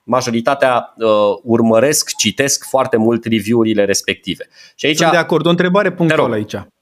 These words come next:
Speaker 2: Cum ar putea un antreprenor să încurajeze review-urile
Speaker 1: Da.
Speaker 2: de după cumpărare și, dacă e etic, să le încurajeze cu bani? Uite, îți dau un voucher de douăzeci de lei dacă îmi lași un review.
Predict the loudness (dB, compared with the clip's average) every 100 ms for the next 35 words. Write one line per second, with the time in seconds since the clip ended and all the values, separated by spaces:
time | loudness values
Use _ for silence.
0 | _ _ _ _ _ 0 2 2 0 -2
1 | 0 2 2 0 -2 0 0 2 0 0
2 | 0 0 0 2 2 2 0 -2 0 0
3 | 0 0 0 0 0 -4 -6 -8 -6 -6
4 | 0 0 0 -2 -2 -2 -2 0 -2 -2
5 | -4 -4 -4 -4 -6 -12 -20 -20 -20 -20
6 | _ -6 -2 0 0 2 0 2 0 0
7 | 2 0 0 -4 -4 -2 0 2 0 2
8 | 2 2 -2 -2 -4 -4 -2 -2 -4 -8
9 | -4 -2 0 0 0 2 0 0 0 -2
10 | -2 -2 0 2 2 2 0 0 0 2
11 | 0 0 2 2 0 -2 -2 -2 -2 -2
12 | -2